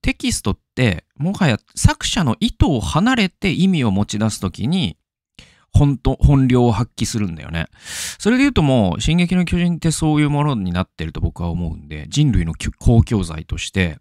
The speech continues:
た-、解釈に開かれているものとしてね、読むと、あの、エレンは、僕は三回目で気づいたのは、エレンは保守なんだよ。で、なんでかっていうと、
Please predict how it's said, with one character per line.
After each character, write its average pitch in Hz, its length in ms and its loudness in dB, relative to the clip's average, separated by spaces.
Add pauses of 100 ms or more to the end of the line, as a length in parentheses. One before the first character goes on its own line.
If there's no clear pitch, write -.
た-、 113 120 -2 (240)
解 120 200 -2
釈 90 200 -8
に 80 100 -8
開 95 200 -4
か 98 120 -6
れ 87 80 -4
て 80 140 -14
い 78 40 -12
る 78 160 -14 (140)
も 92 100 -2
の 95 80 0
と 82 120 -12
し - 100 -10
て - 100 -18
ね、 82 180 -12 (1300)
読 135 180 4
む 95 100 -2
と、 78 340 -4 (280)
あ 123 220 0
の、 120 580 2 (320)
エ 214 180 -2
レ 233 200 0
ン 113 140 2
は、 196 100 0
僕 214 920 -2
は 220 220 2
三 190 320 -2
回 196 220 0
目 190 140 0
で 107 280 2
気 - 140 -6
づ 117 80 0
い 107 60 0
た 90 80 -4
の 85 60 -2
は、 90 80 -4
エ 202 120 2
レ 220 120 0
ン 170 40 0
は 98 100 0
保 151 180 2
守 101 300 -2
な 80 120 -10
ん 78 120 -12
だ 78 60 -10
よ。 76 200 -12 (140)
で、 110 200 0
な 156 160 2
ん 220 100 -2
で 131 100 0
か 92 100 -4
っ 87 40 -10
て - 120 -10
い - 20 -6
う 78 40 -10
と、 92 400 -2